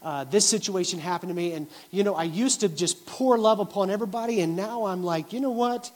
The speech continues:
I've got my two friends, and I'm gonna stay right here with my two friends 'cause I know they love me." Those are, we call those walls.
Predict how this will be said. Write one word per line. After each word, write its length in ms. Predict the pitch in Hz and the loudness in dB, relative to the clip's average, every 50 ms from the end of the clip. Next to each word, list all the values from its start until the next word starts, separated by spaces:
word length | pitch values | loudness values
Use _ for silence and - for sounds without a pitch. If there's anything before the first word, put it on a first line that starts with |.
| - - - - - - - | -20 -20 -20 -20 -14 -6 -2
I've 200 | 180 202 190 170 | -2 -2 0 2
got 220 | 180 175 180 170 | 2 2 2 0
my 140 | 170 147 147 | -4 -4 -4
two 380 | 139 - - - 240 247 254 233 | -6 -6 -6 -4 -2 -2 -4 -4
friends, 720 | - - 233 214 214 214 208 208 208 208 190 - - - - - - - - - - | -4 -2 0 2 4 4 4 4 2 0 -2 -4 -8 -8 -10 -12 -12 -12 -12 -12 -8
and 100 | 175 170 | -4 -4
I'm 160 | 175 185 190 | -2 0 0
gonna 140 | 175 151 143 | 0 0 0
stay 240 | - - - 175 156 | 0 0 2 2 2
right 320 | 151 151 185 202 214 196 | 2 4 2 2 2 2
here 160 | 160 202 202 | 2 2 4
with 160 | 190 185 165 170 | 4 4 0 0
my 140 | 170 160 | -2 -2
two 240 | 156 - - 190 165 | -2 -2 -4 -4 -4
friends 320 | - - 170 151 151 143 - | -4 -4 -4 -4 -4 -4 -6
'cause 160 | - 139 139 | -6 -6 -6
I 80 | 135 | -4
know 180 | 135 139 135 127 | -4 -6 -6 -8
they 140 | 127 127 120 | -10 -10 -10
love 200 | 117 107 104 104 | -10 -12 -14 -14
me." 160 | 110 - - - _ _ _ _ _ _ _ _ _ _ _ _ _ _ _ _ _ _ _ _ _ _ _ - | -18 -20 -20 -20 _ _ _ _ _ _ _ _ _ _ _ _ _ _ _ _ _ _ _ _ _ _ _ 0
Those 200 | - 180 175 165 | 0 2 2 2
are, 80 | 170 - | -2 -2
we 160 | - 165 170 | -2 -6 -4
call 160 | 170 180 170 160 | -2 -2 -2 0
those 260 | 160 151 143 131 107 | 0 -2 -4 -4 -6
walls. 640 | 117 135 127 127 123 131 143 156 147 - - - | -6 -4 -4 -2 -2 -4 -4 -6 -4 -4 -6 -6